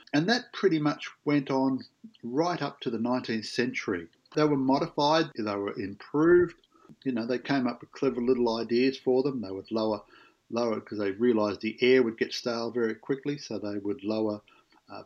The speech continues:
barrels of fresh air, put them inside the diving bell and open them up. Uh, they had a lot of methods like that, but it, that was simple and efficient, and it stayed,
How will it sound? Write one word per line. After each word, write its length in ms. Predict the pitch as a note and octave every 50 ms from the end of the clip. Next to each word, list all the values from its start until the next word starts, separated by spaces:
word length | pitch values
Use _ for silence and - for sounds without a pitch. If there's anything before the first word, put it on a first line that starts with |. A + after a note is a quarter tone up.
| _
barrels 400 | - A2+ B2 C3 C3+ C3+ B2+ A2+
of 100 | A2+ G#2
fresh 320 | - - - C3 B2 - -
air, 340 | B2+ B2+ C3+ D3+ E3+ D#3+ D#3 - _ _ _ _ _ _ _ _
put 140 | - C3+ -
them 100 | A2 G#2+
inside 380 | A#2 A2+ - A#2+ A2+ A2+ A2
the 60 | A2+
diving 360 | A2 A2 A2 A2+ A#2+ A#2 B2 A2
bell 260 | G2+ A#2 B2 C#3 B2+
and 120 | G#2+ F#2
open 260 | G#2 A#2 - - G#2
them 140 | A2 G#2+ A2
up. 180 | B2 D3+ - - _ _ _ _ _ _ _ _ - - _ _ _ _ _ _ _
Uh, 140 | - A2+ A2+
they 140 | - B2+ D3+
had 100 | E3 G3
a 60 | G3
lot 160 | E3 C#3+ B2
of 60 | A2 G#2+
methods 440 | B2 C3+ B2+ - B2+ A2+ A2 -
like 260 | - G#2+ G#2+ A2 A2+ -
that, 240 | A#2+ A2+ - - - -
but 100 | A2+ A2+
it, 120 | - - _ -
that 200 | D3 E3+ - -
was 140 | D#3+ C3 -
simple 400 | - - D#3 D#3 D3 - A2+ G#2
and 140 | G2+ G2+ G2+
efficient, 580 | F#2+ F#2 - - C3+ C3 C3 - F#2+ - - - -
and 140 | G#2+ G2+ G#2
it 100 | G2+ -
stayed, 460 | - - A#2 A2+ A2+ A2+ A2 G#2+